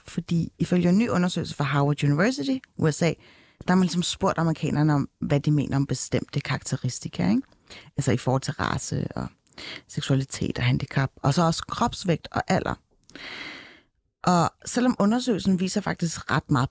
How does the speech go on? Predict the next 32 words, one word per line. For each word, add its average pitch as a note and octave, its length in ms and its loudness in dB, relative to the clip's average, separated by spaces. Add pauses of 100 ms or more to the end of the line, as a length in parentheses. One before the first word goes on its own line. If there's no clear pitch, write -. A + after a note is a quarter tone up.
positiv B3+ 760 -2
fremgang F#3 560 0
på F#3 100 -2
de E3+ 100 -2
fleste - 480 -2
områder, F3+ 580 4 (320)
så - 140 -2
forholder F#3+ 460 0
det F3+ 180 0
sig - 200 -2
ret - 160 -2 (100)
anderledes, G#3 540 2
når E3 80 4
det D3 120 -2
kommer - 320 -2
til G3+ 300 0 (160)
kropsvægt. - 840 -4 (480)
Der G#3+ 120 4
viser A3+ 260 2
det G#3+ 140 2
sig G3 100 2
nemlig, E3 340 4 (120)
nemlig, E3 480 4
at, - 220 -2 (100)
øh, D#3 300 4
der D3 60 2
er D3+ 40 2
sket D#3 340 0
et D3 60 2
meget D3 220 4
mindre D3+ 300 2
fald - 400 -2